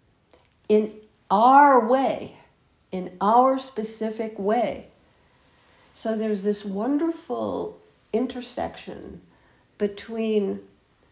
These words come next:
having a direction outward and also pulling all of our different relationships into our particular style,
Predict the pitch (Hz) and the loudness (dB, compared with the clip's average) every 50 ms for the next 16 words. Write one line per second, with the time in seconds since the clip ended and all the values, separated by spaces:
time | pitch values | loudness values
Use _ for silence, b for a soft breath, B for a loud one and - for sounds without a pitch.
0 | b b b b b b b b b b b b b b b b b b b b | b b b b b b b b b b b b b b b b b b b b
1 | _ _ _ - - 233 233 240 247 226 214 202 196 190 - 190 185 208 214 214 | _ _ _ -10 -4 -2 0 0 0 0 -2 -2 -2 -2 -4 -6 -4 -2 -4 -4
2 | 214 214 - - 202 180 - - - 202 240 277 294 - - 151 143 - - - | -4 -8 -8 -10 -8 -10 -8 -6 -2 2 4 4 4 2 -2 -6 -8 -8 -10 -12
3 | - - - _ _ _ _ _ _ _ _ _ _ _ _ _ - _ - 180 | -14 -16 -20 _ _ _ _ _ _ _ _ _ _ _ _ _ -20 _ -10 -8
4 | 180 170 175 - - 196 214 220 220 - - 208 175 - - - - - B B | -8 -8 -6 -4 -2 -2 -2 -4 -6 -10 -8 -6 -6 -6 -6 -10 -12 -16 B B
5 | B B B B B 277 208 - _ - - - - 254 262 269 269 262 247 233 | B B B B B -20 -20 -20 _ -20 -16 -8 -4 -2 0 0 0 0 -2 -2
6 | 214 208 - - 196 214 226 240 269 277 269 262 254 247 214 240 - - 208 220 | -4 -6 -6 -4 -2 0 0 0 2 2 2 2 0 -2 -4 -6 -6 -4 0 2
7 | 226 220 214 208 202 202 202 202 202 - - - 214 240 220 - 240 240 233 - | 2 2 2 2 0 0 -2 -4 -6 -10 -14 -12 -10 -10 -10 -8 -10 -10 -10 -8
8 | 175 208 214 214 208 214 214 214 - - 185 180 180 - 190 175 - - - - | -6 -4 -2 -2 0 -2 -2 -4 -6 -8 -8 -10 -10 -8 -10 -10 -10 -10 -14 -12
9 | - 220 226 240 214 - 254 - - - - 202 208 240 247 262 254 233 240 - | -8 -6 -6 -6 -6 -8 -10 -10 -12 -10 -10 -6 -4 -2 0 0 0 -2 -2 -6
10 | - 208 208 - - 277 277 277 - 285 285 269 240 214 214 - - - - - | -10 -12 -12 -10 -10 -10 -10 -10 -8 -8 -6 -6 -6 -6 -6 -8 -10 -10 -10 -10
11 | - 185 196 180 180 - - - - - - 196 - | -8 -6 -4 -4 -4 -4 -6 -8 -8 -10 -10 -14 -16